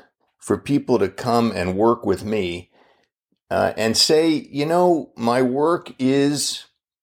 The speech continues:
somewhat gratifying. Uh, I do make money at it,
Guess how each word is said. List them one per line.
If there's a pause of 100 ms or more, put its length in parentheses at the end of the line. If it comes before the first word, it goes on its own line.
(560)
somewhat
gratifying. (720)
Uh, (420)
I
do
make
money
at
it,